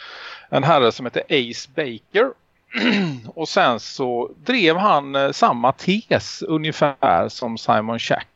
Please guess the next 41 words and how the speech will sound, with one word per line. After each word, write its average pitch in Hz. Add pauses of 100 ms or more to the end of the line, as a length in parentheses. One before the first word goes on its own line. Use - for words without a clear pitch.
va? 98
Att, 131
eh, 117
de 123
här 123
flygplanen 110
var 107
fake. - (920)
Eh, 113
men 139
s-, - (480)
det 143
han 143
ifrågasatt, 139 (180)
men 147
han 151
verkar 151
ju 139
lite 139
konstig 151
och 160
sådär 131
då, 113
va? 98
Hans 123
teori, 139
den 120
höll 110
ju 135
inte 147
riktigt, -
va? 110
Men, 117 (880)
men 127
han 139
hade 135
en 127
väldigt 131
fin, 113
eh, 110
eh, 110